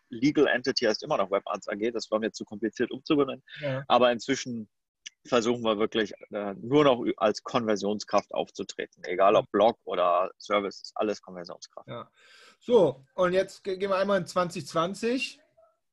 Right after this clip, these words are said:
Speaker 2: Machen
Speaker 1: Ja.
Speaker 2: wir mal die Vor-Corona-Zeit vielleicht. So, was macht ihr heute? Wie viele Leute seid ihr heute? Was ist so euer Steckenpferd?
Speaker 1: Mhm.
Speaker 2: Äh, ehrlich gesagt, so, du hast eben gesagt, die wahren Probleme der Kunden. Ich glaube,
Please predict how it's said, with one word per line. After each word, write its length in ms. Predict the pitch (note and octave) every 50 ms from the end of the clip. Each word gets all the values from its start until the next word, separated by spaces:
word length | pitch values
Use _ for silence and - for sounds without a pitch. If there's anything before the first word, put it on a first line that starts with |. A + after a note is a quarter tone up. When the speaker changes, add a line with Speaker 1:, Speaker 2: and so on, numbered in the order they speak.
| _ _
Speaker 2:
Machen 220 | - D#3 E3 F#3 F3+
Speaker 1:
Ja. 160 | B2+ A2+ -
Speaker 2:
wir 60 | D#3
mal 340 | D#3 - - D#3+ E3 E3 D#3+
die 120 | D3+ E3 C#3
Vor-Corona-Zeit 1040 | - F#3+ F#3+ G3 - G#3+ F#3+ D#3+ E3 F#3+ F#3 F3+ F#3 F3 - G3 F3+ F3+ F#3 F#3
vielleicht. 480 | - F#3 F3 E3+ F3 F3+ F#3 F#3 - _ _ _ _ _ _ _ _ _ _ _ _
So, 260 | - - F3 E3+ D#3+
was 160 | C#3+ E3+ F3 -
macht 380 | F3 F3+ F#3 F3+ - - -
ihr 120 | F3 D#3+ D3+
heute? 520 | D#3 D#3+ F3+ G3+ G3 - A#3+ B3+ B3 F3
Wie 120 | F#3 G3+
viele 360 | F3 - G3+ G3+ F#3+ F#3 F3+ F3
Leute 720 | E3+ E3 D#3 D#3+ E3 E3 D#3+ E3+ F#3 G3 F3+ - G#3 F#3
seid 220 | D3+ E3+ E3 E3 E3
ihr 100 | E3 D3+
heute? 400 | D#3 D#3+ F#3+ F#3 - G#3+ G#3 E3+
Was 160 | F3 E3+ F3
ist 140 | F#3 D#3+ -
so 180 | F#3+ F#3 F3+
euer 420 | E3+ F#3 F#3+ F#3+ F#3+ F#3+ F#3+ G3 G3
Steckenpferd? 1000 | - - - - _ - - G3 - - G#3 C3 B2 C#3 E3 F#3 G#3 G#3 G3 F#3
Speaker 1:
Mhm. 40 | F3+
Speaker 2:
Äh, 200 | F#3 F#3+ F#3 D#3
ehrlich 200 | F#3+ G3 G3 -
gesagt, 360 | G#3 F3 F#3+ F#3 F3+ F3 -
so, 100 | F#3 F3
du 220 | E3+ D#3+ E3+ F3
hast 100 | F3 E3+
eben 120 | F3+ F3+ F3+
gesagt, 220 | E3+ F3 E3+ D#3
die 140 | E3+ C#3+ C#3
wahren 340 | D#3 D#3+ F3 F3+ F#3 F3+ C#3
Probleme 400 | D#3 E3+ D3+ E3 F3 F3 F3 E3
der 140 | D#3+ D3
Kunden. 540 | - - F#3 F#3 F#3+ G#3 G#3+ A3+ B3 B3 - -
Ich 220 | D#3 C3+ - -
glaube, 580 | - D3+ D3 D#3 D#3+ E3 F3+ G3 G#3+ A3 G3+